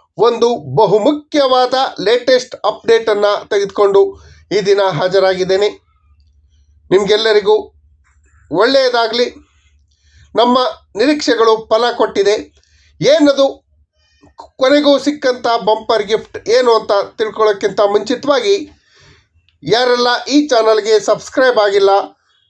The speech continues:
ದಯವಿಟ್ಟು ಕೆಳಗಡೆ ಕಾಣ್ತಾ ಇರೋಂಥ ಸಬ್ಸ್ಕ್ರೈಬ್ ಬಟನ್ ಅನ್ನು ಒತ್ತಿ, ಬೆಲ್ ಐಕಾನ್ ಅನ್ನ ಕ್ಲಿಕ್ ಮಾಡಿ, ಆಲ್ ಅಂತ ಮಾಡಿ. ನೀವು ಫೇಸ್ ಮಾಡ್ತಾ ಇರೋಂಥ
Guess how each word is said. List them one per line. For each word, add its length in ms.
ದಯವಿಟ್ಟು 560
ಕೆಳಗಡೆ 420
ಕಾಣ್ತಾ 320
ಇರೋಂಥ 260
ಸಬ್ಸ್ಕ್ರೈಬ್ 640
ಬಟನ್ 280
ಅನ್ನು 160
ಒತ್ತಿ, 360
ಬೆಲ್ 360
ಐಕಾನ್ 280
ಅನ್ನ 180
ಕ್ಲಿಕ್ 340
ಮಾಡಿ, 280
ಆಲ್ 240
ಅಂತ 180
ಮಾಡಿ. 480
ನೀವು 140
ಫೇಸ್ 300
ಮಾಡ್ತಾ 280
ಇರೋಂಥ 300